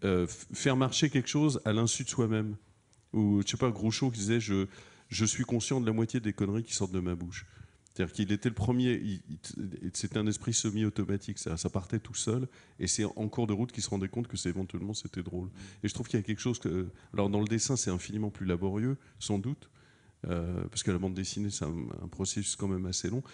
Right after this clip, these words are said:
mais je trouve qu'il y a quand même quelque chose comme, comme ça. Et il me semble, alors, ce qui est frappant en plus, c'est, c'est ça qui me faisait ré-, réagir par rapport à la question de monsieur, euh, sur la création du grec, ce que tu disais tout à l'heure sur le,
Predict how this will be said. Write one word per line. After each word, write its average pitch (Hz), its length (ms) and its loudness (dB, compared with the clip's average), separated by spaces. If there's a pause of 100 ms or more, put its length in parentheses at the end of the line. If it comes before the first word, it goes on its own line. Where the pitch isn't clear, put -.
(140)
mais 110 60 -4
je - 60 0
trouve 135 120 2
qu'il 127 60 4
y 113 40 6
a 104 40 2
quand 117 120 2
même 123 140 2
quelque 107 180 -4
chose 104 200 -6
comme, 95 240 -6 (180)
comme 95 160 -4
ça. 92 240 -6 (460)
Et 104 100 6
il 110 60 6
me 104 40 2
semble, 139 240 2
alors, 95 220 0
ce - 60 -6
qui - 80 2
est - 20 0
frappant 127 380 0
en 113 40 0
plus, - 360 -6 (1040)
c'est, 85 340 -2
c'est - 140 -6
ça 104 100 -2
qui 95 80 -4
me 95 60 -4
faisait 98 240 -4
ré-, 90 180 -2 (320)
réagir 104 320 2
par 92 140 0
rapport 90 220 -2
à - 20 0
la 87 80 -2
question 90 280 -6
de 92 60 -4
monsieur, 92 380 -4 (500)
euh, 92 180 2
sur 98 200 0
la 98 80 2
création 107 340 -2
du 104 80 -2
grec, 131 220 -2 (400)
ce - 80 -10
que 120 100 -2
tu 127 140 -6
disais 117 260 0
tout - 240 -14
à - 20 2
l'heure 120 160 0
sur 92 200 -4
le, 90 240 0